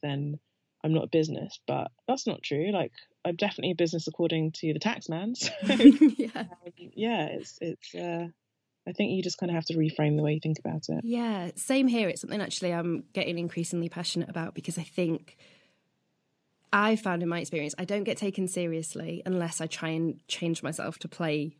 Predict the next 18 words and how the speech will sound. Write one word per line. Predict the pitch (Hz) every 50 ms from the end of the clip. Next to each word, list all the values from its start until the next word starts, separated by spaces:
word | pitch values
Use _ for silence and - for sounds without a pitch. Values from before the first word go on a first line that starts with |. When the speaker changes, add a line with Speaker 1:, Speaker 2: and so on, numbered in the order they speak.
| _ _
Speaker 2:
by | - 151 151 143
that, | 156 147 143 - - -
that | - 147 - -
mold, | 156 151 147 147 135 160 165
you | 175 170
know, | 170 165
kind | 165 - 156
of | 151 151
turning | - - 180 165 165 165 165
up | - - -
to | - 175
meetings. | 170 170 180 - - 165 151 160 165 -
If | 175 175
I |
turn | 185 - 220 185
up | 175 175 - -
as | 175 170 165 -
me | 175 170 165 175 165 202 254 277